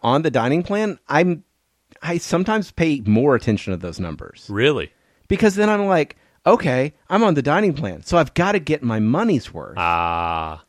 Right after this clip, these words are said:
Speaker 2: yeah, you can't do that. You can't, you, you've gotta just take it as a sunk cost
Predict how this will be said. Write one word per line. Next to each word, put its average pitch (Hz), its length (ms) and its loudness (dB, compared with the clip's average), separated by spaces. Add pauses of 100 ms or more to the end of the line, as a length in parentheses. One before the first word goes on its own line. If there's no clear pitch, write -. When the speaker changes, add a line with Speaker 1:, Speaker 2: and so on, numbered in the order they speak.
Speaker 2:
yeah, 92 300 0
you 92 200 -6
can't 120 260 -4
do 120 180 -4
that. 73 280 -4
You 85 100 -14
can't, 95 440 -4
you, 113 100 -6
you've 107 480 -10
gotta 120 400 2
just - 480 -6
take 110 240 -4
it 107 80 -2
as 95 80 -6
a 92 60 -10
sunk 92 340 -6
cost 85 640 -4